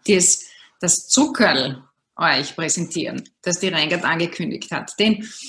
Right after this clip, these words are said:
du darfst auch jetzt ganz bewusst entscheiden und auch spontan entscheiden, dich für dieses Geschenk zur Verfügung zu stellen. Denn was wir nämlich für dich haben ist,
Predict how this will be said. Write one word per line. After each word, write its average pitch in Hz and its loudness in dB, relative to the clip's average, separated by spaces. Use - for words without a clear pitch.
du 320 6
darfst - 2
auch 180 0
jetzt 214 0
ganz 254 0
bewusst 247 -2
entscheiden 180 0
und - -4
auch - 2
spontan 208 4
entscheiden, 160 -2
dich - 4
für 254 2
dieses 220 2
Geschenk 170 0
zur 190 0
Verfügung 196 -2
zu 190 -4
stellen. - -4
Denn 190 0
was 175 2
wir 254 2
nämlich 247 4
für 240 -4
dich 254 -6
haben 262 0
ist, - -2